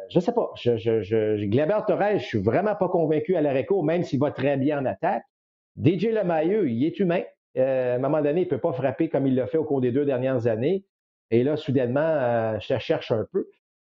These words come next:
Je sais pas. Ça, je, je, les Yankees vont être dans la course. Je suis pas en train de les éliminer. Je fais, je veux juste dire qu'il y a peut-être un constat assez clair. Puis rappelle-toi, on s'en est parlé en deux mille dix-neuf, puis même en deux mille vingt un peu, là, ce qu'on,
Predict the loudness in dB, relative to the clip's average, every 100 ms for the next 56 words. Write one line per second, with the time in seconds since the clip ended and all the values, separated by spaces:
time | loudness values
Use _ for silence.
0 | _ _ _ _ _ _ 0 2 2 -2
1 | -4 0 2 2 0 -2 -4 -4 -4 -6
2 | -12 -12 0 2 2 0 0 0 2 0
3 | 0 0 0 0 -2 0 -2 0 0 2
4 | 0 0 0 2 2 2 0 -2 0 -2
5 | 0 0 0 0 0 0 0 0 0 0
6 | 0 0 0 -2 0 0 0 -2 -2 -2
7 | -2 -6 0 0 2 0 0 0 -2 -6
8 | -8 _ _ _ _ _ _ _ _ _
9 | _ _ 0 2 2 -2 0 0 0 0
10 | 0 0 0 0 0 0 0 0 0 0
11 | 0 -2 0 0 0 -2 -2 0 2 0
12 | 0 0 0 0 0 2 0 0 0 2
13 | 2 2 2 0 -2 -2 -2